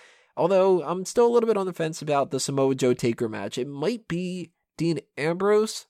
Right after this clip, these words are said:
versus The Undertaker, and Samoa Joe could just be doing something else.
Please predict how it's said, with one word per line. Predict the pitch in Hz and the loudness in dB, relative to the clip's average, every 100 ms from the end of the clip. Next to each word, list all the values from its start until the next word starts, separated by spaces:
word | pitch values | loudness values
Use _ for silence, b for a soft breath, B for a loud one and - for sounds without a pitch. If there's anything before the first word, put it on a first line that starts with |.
| _ | _
versus | - 160 180 170 165 | -6 -4 -2 -4 -2
The | 165 | -2
Undertaker, | 170 165 160 156 170 175 | -2 -2 -4 -2 -4 -4
and | 123 | -4
Samoa | 123 135 139 143 | -6 -2 2 2
Joe | 135 135 131 127 127 127 b b b - | 2 2 4 4 2 -2 b b b -6
could | 131 | -2
just | 131 147 | -2 -2
be | 131 | 0
doing | 123 | 0
something | 123 113 113 | -2 -6 -6
else. | 110 160 208 - | -4 -2 -2 -4